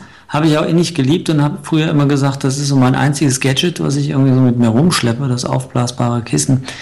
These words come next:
Das ist mir aber irgendwie bei, beim Packen irgendwo auf der Welt verloren gegangen oder in irgendeinem Hotelzimmer liegen geblieben. Als ich dann aufs nächste Rennen gegangen bin, habe ich es nicht mehr gefunden,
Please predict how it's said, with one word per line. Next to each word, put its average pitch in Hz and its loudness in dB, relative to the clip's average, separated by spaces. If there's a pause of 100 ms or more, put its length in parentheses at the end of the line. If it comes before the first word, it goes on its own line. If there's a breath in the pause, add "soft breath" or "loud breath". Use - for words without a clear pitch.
(200 loud breath)
Das - -2
ist - 0
mir 170 2
aber 127 0
irgendwie 160 2 (120)
bei, 143 -2
beim 135 0
Packen 156 -4
irgendwo 143 0
auf - -4
der 131 -4
Welt 127 0
verloren 143 2
gegangen 120 2
oder 113 0
in 113 -2
irgendeinem 131 2
Hotelzimmer 123 0 (340 loud breath)
liegen 170 4
geblieben. 123 2
Als 120 0
ich 120 -4
dann 127 2
aufs 120 -8
nächste 131 -2
Rennen 143 2
gegangen 139 0
bin, 131 2
habe 135 0
ich 123 0
es 123 -4
nicht 120 4
mehr 117 0
gefunden, 139 0